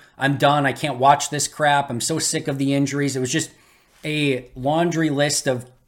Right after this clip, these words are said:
like, two hundred plus responses of negativity and "it's over."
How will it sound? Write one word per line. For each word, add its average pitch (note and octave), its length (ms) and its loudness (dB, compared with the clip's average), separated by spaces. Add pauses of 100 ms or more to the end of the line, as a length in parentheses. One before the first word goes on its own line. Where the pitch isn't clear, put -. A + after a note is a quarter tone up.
like, C3 240 -4
two F#3 240 -2
hundred D#3 340 0
plus D3 320 0
responses C3 760 -2
of A#2+ 280 -2 (260)
negativity C3+ 640 0
and A#2+ 80 0
"it's A2 140 -4
over." G#2 400 -6